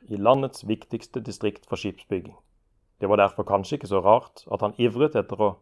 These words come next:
få på plass et eget norsk klassifikasjonsselskap. Allerede i atten femtiseks ønsket Smith-Petersen å få stiftet en norsk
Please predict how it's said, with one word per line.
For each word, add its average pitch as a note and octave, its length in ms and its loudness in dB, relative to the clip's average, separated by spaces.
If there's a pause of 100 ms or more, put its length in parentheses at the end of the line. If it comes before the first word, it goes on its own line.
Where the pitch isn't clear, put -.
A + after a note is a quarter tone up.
få G2 80 -4
på F#2 160 -6
plass A#2+ 300 -4
et F2 100 -8
eget G2+ 320 -4
norsk G#2+ 400 -4 (140)
klassifikasjonsselskap. G2+ 1120 -8 (1200)
Allerede A2+ 400 4
i G2+ 60 6
atten G2 260 -2
femtiseks G2+ 720 -4 (420)
ønsket D#3 380 0
Smith-Petersen A2 720 -2
å F2 80 -10
få - 80 -16
stiftet - 480 -8
en F2 100 -6
norsk - 320 2